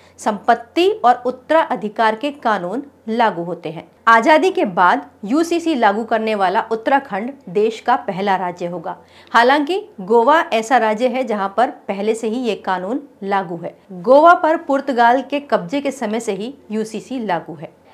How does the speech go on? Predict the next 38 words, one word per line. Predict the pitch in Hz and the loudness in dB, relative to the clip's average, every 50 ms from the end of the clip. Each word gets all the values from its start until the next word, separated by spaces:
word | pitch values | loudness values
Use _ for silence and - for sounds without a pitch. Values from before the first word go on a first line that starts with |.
| - _ - | -8 _ 0
अब | 269 240 | 0 4
बात | 208 233 247 262 330 - - - - | 6 6 6 6 4 0 -8 -12 -6
विरोध | 208 214 214 214 247 294 - | -2 0 4 4 4 4 2
की | - - 294 | 0 -4 -4
भी | 240 233 220 | -4 -4 -4
कर | - 196 180 | -2 -2 -2
लेते | 175 170 165 165 - | -2 -2 -4 -4 -6
हैं। | 185 170 226 320 349 - - _ - | -6 -6 -6 -6 -8 -10 -16 _ -2
मुस्लिम | 254 285 285 285 320 359 415 427 | -2 -2 -2 0 0 0 0 0
समुदाय | 427 - - - 269 247 247 226 247 247 262 294 | -2 -4 -2 0 0 2 2 4 4 4 4 2
के | 285 320 | 0 -2
एक | 320 - - - - - - _ | -4 -2 -2 -4 -6 -6 -10 _
प्रमुख | - 233 220 240 285 285 - | -2 0 0 0 -2 -4 -6
संगठन | - - 220 202 190 180 - 262 302 381 - - - 196 | -6 -4 -4 -2 -4 -4 -2 -2 -4 -4 -6 -12 -10 -2
जमीयत | 175 254 254 254 262 277 294 339 381 359 339 | 2 4 4 4 4 2 2 2 0 0 -2
उलेमाए | 269 - 247 220 214 214 220 233 254 269 294 302 | -4 -2 -2 0 0 0 -2 0 0 2 2 0
हिंद | 269 - - 196 285 285 285 240 | 0 -2 -2 -2 0 0 0 -2
के | - 208 190 | -2 -4 -8
प्रमुख | - - 196 196 247 294 294 - - - | -6 -4 -4 -2 -2 -4 -4 -8 -14 -6
मौलाना | 190 190 196 196 208 208 226 262 294 349 | 0 2 2 4 4 4 2 4 2 0
अरशद | - - - 226 220 220 - 302 240 220 | 0 0 -2 -2 -2 -2 -4 -4 -4 -4
मदनी | 214 190 185 180 233 254 285 269 | -4 -4 -4 -4 -2 -2 0 0
ने | 226 214 262 | -2 -2 -4
इस | 254 - 240 226 - | -6 -6 -10 -12 -8
पर | - - 277 311 311 - _ - 208 | -6 -4 -4 -4 -4 -10 _ -14 -10
विशेष | 190 190 220 214 - 302 302 330 330 330 - | -6 -6 -6 -6 -4 -4 -2 -4 -4 -4 0
तौर | - 214 190 185 | 2 2 2 2
से | 180 - 277 320 381 381 - - _ _ - | 0 -2 -4 -4 -4 -6 -12 -20 _ _ -4
अपना | 220 208 - 247 277 269 | -2 -2 0 2 2 2
विरोध | 214 175 190 202 247 254 202 | 2 2 2 4 4 4 2
जताया | - 196 175 - 170 160 156 | 0 -4 -4 -2 -4 -6 -6
है | 151 160 - _ _ _ _ - - | -8 -14 -16 _ _ _ _ -4 -2
और | 185 185 | -2 -2
उन्होंने | 185 208 202 202 214 208 | -2 -4 -4 -4 -6 -6
कहा | 190 - 214 226 254 | -6 -6 -4 -2 0
है | 233 233 254 320 - - _ _ - | 0 0 -2 -4 -6 -12 _ _ -10
कि | 240 | -8
ये | 214 202 220 269 330 330 - | -4 -2 -2 -2 -2 -2 -8